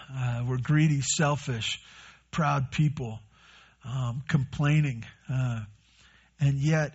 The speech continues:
as we take our eyes off what we want and thinking that we are in control and focus on God and who he is and what he promises, it fills our hearts.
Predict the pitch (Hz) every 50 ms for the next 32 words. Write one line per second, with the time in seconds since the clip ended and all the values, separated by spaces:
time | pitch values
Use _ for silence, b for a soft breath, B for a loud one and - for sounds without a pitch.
0 | - - 139 139 139 123 120 139 135 127 - - 180 196 196 - 190 160 143 -
1 | - 139 143 143 143 135 120 117 113 104 - - - - 135 131 127 120 - -
2 | - - 139 139 127 120 127 127 135 147 147 156 147 127 123 120 113 110 113 -
3 | 131 120 110 - - 160 156 151 151 156 147 131 123 123 117 123 131 135 135 131
4 | 127 127 123 120 117 - 139 123 110 - - 139 123 117 113 - 123 117 - -
5 | - 156 151 147 - 180 151 - - 143 120 120 120 110 113 127 127 127 120 113
6 | 113 120 127 123 107 98 139 143 143 139 127 120 123 135 139 131 120 117 120 131
7 | 123 123 120 120 117 113 - - - 131 143 151 147 135 - - 120 117 113 110
8 | - - b b b b b b b b b b b b b b b b b b
9 | b b b b b _ _ _ - 165 160 151 127 127 107 107 113 117 143 151
10 | - - - - -